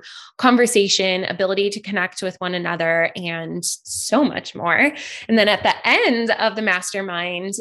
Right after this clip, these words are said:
we all sat down for hot seats and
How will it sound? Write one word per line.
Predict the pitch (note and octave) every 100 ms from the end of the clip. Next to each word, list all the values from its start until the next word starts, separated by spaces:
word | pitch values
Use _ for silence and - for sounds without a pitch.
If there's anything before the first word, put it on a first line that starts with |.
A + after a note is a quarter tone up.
| -
we | G3+ G#3+ G#3 G#3
all | - A3+ D4
sat | F#4+
down | G4+ C#4+
for | A#3+
hot | - D#3+ - -
seats | A3 A3+ - - G3+
and | F#3+ F#3 F#3 F3